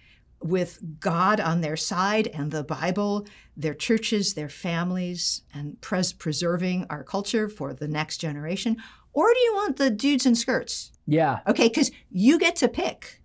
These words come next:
Speaker 2: Yes.
Speaker 1: You, this is nature, and who knew? It is so interesting, isn't it, that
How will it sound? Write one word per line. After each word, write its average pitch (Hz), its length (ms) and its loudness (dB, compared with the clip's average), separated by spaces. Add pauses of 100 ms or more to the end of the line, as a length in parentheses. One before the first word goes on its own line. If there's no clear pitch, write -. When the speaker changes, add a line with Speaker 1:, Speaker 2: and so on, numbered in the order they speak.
Speaker 2:
Yes. 127 580 0
Speaker 1:
You, 247 320 6 (1080)
this 220 300 4
is 285 280 0
nature, 220 480 4
and 220 120 2
who 453 180 -2
knew? 208 240 2 (220)
It 262 160 2
is 320 100 0
so 226 160 2
interesting, 180 480 0
isn't 185 220 0
it, 175 140 -2
that 165 180 -2